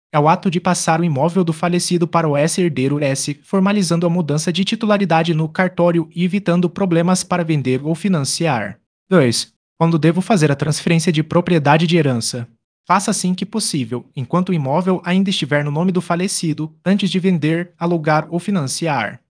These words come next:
Três. Quais documentos são necessários para a transferência de propriedade de herança?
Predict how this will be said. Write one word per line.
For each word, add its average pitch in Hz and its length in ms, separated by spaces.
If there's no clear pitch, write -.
Três. 151 420
Quais 196 180
documentos 175 580
são 185 120
necessários 156 580
para 147 200
a - 20
transferência 160 640
de 156 100
propriedade 170 640
de 175 100
herança? 127 540